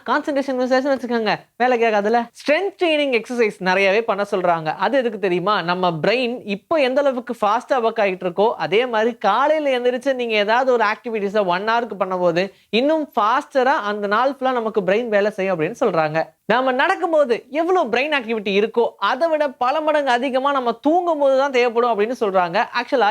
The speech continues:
இப்ப நடக்கும்போது வச்சுக்கோங்க, கை அசைக்கணும், கால் அசைக்கணும், சுத்தி பார்க்கணும், கீழே ஏதாவது இருக்கா, நமக்கு ஏதாவது டேஞ்சர் வருதா அப்படின்னு இத்தனை வேலைகள்ல பிரெயின் பாக்குது. ஆனா இந்த ஆக்டிவிட்டியை விட தூங்கும் போது நம்ம எல்லாம் கனவு காண்றோம் இல்லையா, அந்த டைம்ல நம்ம பிரெயினோட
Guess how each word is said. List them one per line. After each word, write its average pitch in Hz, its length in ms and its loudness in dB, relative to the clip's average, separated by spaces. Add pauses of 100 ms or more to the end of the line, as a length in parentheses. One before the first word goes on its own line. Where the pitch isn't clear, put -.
இப்ப 226 160 -6
நடக்கும்போது 233 440 0
வச்சுக்கோங்க, 196 300 -4 (120)
கை 175 80 2 (100)
அசைக்கணும், 180 460 -4
கால் 185 240 2
அசைக்கணும், 185 340 -10
சுத்தி 196 300 -8
பார்க்கணும், 185 340 -4
கீழே 240 240 0
ஏதாவது 202 240 2
இருக்கா, 190 240 -2
நமக்கு 226 260 -2
ஏதாவது 220 200 0
டேஞ்சர் 214 260 0
வருதா 196 220 0
அப்படின்னு 208 320 -6
இத்தனை 302 340 -2
வேலைகள்ல 247 400 0
பிரெயின் 220 260 0
பாக்குது. 180 300 0 (320)
ஆனா 285 140 0 (100)
இந்த 320 180 0 (120)
ஆக்டிவிட்டியை 233 520 0
விட 208 140 2 (340)
தூங்கும் 330 320 2
போது 294 180 2
நம்ம 240 200 -2
எல்லாம் 247 220 0
கனவு 262 360 2
காண்றோம் 190 280 -2
இல்லையா, 175 160 0 (160)
அந்த 254 160 0 (120)
டைம்ல 220 320 -2
நம்ம 202 200 -4
பிரெயினோட 233 360 2